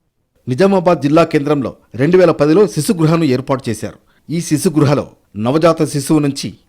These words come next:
ఆరేళ్ల పిల్లల వరకు పునరావాసం కల్పిస్తున్నారు. అనాథ చిన్నారులకు అమ్మ ప్రేమను పంచుతూ వాళ్లను పెంచుతున్నారు. పిల్లల కోసం దరఖాస్తు చేసుకున్న జంటలకు సీనియారిటీ ప్రకారం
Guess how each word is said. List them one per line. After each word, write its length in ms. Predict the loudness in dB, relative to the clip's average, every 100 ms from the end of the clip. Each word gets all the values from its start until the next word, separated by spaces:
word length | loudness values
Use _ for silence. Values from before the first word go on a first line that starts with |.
| _ -2
ఆరేళ్ల 380 | 2 2 2
పిల్లల 320 | 0 0 2 2
వరకు 320 | 2 0 -4
పునరావాసం 640 | -2 0 4 4 2 0
కల్పిస్తున్నారు. 600 | -2 -6 -8 -8 -10 -10 -16 _ _ -4
అనాథ 380 | 0 2 2 2
చిన్నారులకు 420 | 2 2 2 0
అమ్మ 200 | -2 -2
ప్రేమను 380 | 0 0 0 -2
పంచుతూ 540 | -4 -6 -4 -6 -6 -16 -6
వాళ్లను 380 | -2 0 -2
పెంచుతున్నారు. 640 | -4 -6 -6 -6 -6 -8 -12 _ _ _ _
పిల్లల 220 | 2 2 2
కోసం 360 | -2 -2 -2
దరఖాస్తు 500 | -2 0 0 -2 -2
చేసుకున్న 300 | -2 -2 -4
జంటలకు 480 | -2 -2 -4 -6 -8 _ -14 -4
సీనియారిటీ 420 | 0 2 2 0
ప్రకారం 500 | -2 -2 0 -2